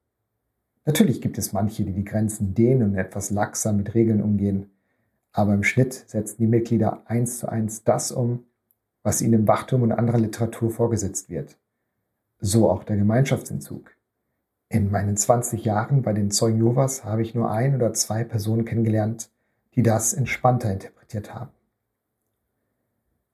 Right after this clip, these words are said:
Unzählige Ex-Zeugen Jehovas können bezeugen, dass der Gemeinschaftsentzug rigoros praktiziert wird. Ein Beispiel für die Kaltblütigkeit, mit der dabei vorgegangen wird,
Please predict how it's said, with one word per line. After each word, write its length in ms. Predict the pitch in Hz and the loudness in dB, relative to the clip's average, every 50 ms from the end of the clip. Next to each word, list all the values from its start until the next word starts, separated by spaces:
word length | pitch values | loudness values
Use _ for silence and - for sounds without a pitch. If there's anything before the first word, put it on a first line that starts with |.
| _ _ _ _ - | _ _ _ _ 4
Unzählige 500 | 190 208 185 147 - 143 117 117 107 120 | 6 6 6 6 4 4 4 6 4 4
Ex-Zeugen 460 | 123 - - - - - 123 113 113 | 4 2 -2 -6 -2 0 2 2 2
Jehovas 360 | 110 107 104 110 107 - - | 2 2 2 2 0 -2 -2
können 160 | - 131 120 | 0 0 2
bezeugen, 640 | 113 117 113 - - 127 127 120 110 104 98 95 - - | 2 2 0 2 4 4 4 4 4 2 -2 -4 -8 -10
dass 160 | - 110 107 - | -8 -8 -4 -2
der 80 | - 113 | -2 0
Gemeinschaftsentzug 1000 | 110 117 117 113 123 123 - 113 101 - - 113 104 - - - 117 107 - - | 0 0 0 0 0 -2 -2 -6 -6 -8 -10 -10 -8 -6 -4 -4 -4 -4 -2 0
rigoros 440 | 120 113 - 117 113 107 107 104 - | 0 2 0 0 0 -2 -4 -4 -6
praktiziert 640 | - - 107 - - 104 - - - 110 - - | -10 -14 -14 -12 -12 -10 -8 -6 -8 -8 -8 -8
wird. 300 | - 101 - - - _ _ _ _ _ _ _ _ _ _ _ _ _ _ _ _ _ _ _ _ _ _ _ _ _ _ _ _ - | -8 -10 -10 -10 -16 _ _ _ _ _ _ _ _ _ _ _ _ _ _ _ _ _ _ _ _ _ _ _ _ _ _ _ _ 0
Ein 160 | - 120 131 | 2 4 6
Beispiel 400 | 127 165 180 175 - - 120 110 | 6 4 4 2 0 0 0 0
für 100 | - - | 0 -2
die 80 | - 101 | -4 -2
Kaltblütigkeit, 920 | - - 127 139 143 - 101 - 101 - - - - 104 101 - - - _ - | 0 0 0 0 0 -2 -6 -8 -8 -12 -14 -12 -12 -12 -12 -12 -16 -20 _ -12
mit 160 | 107 101 - | -6 -2 -2
der 100 | 117 107 | 0 0
dabei 300 | 101 104 101 104 104 101 | 0 0 0 -2 -2 -4
vorgegangen 540 | - - 156 156 131 110 107 104 101 101 101 | -2 -2 -2 0 0 0 -2 -2 -2 0 0
wird, 320 | 110 123 120 - - | 0 -2 -2 -4 -12